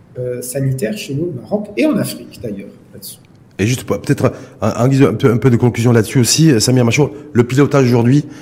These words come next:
Speaker 2: euh, on sait que Sensio Pharmatech, quand, euh, quand ça a été créé, c'est Othman Benjeloul, le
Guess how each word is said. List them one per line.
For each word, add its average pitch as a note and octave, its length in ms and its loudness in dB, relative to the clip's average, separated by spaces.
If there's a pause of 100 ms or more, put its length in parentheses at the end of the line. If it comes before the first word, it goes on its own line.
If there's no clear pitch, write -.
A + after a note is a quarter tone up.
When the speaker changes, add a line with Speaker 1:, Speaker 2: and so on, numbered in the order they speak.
(240)
Speaker 2:
euh, F#2+ 220 2
on - 20 2
sait G2+ 140 -2
que - 80 -4
Sensio G#2+ 320 2
Pharmatech, A2 500 0 (400)
quand, G2+ 200 0
euh, G2 160 4
quand G2 140 -2
ça G2 120 -2
a F#2+ 40 2
été G2+ 140 0
créé, A#2+ 360 4
c'est A#2+ 120 -2
Othman G2+ 240 0
Benjeloul, G#2+ 400 2
le B2 240 0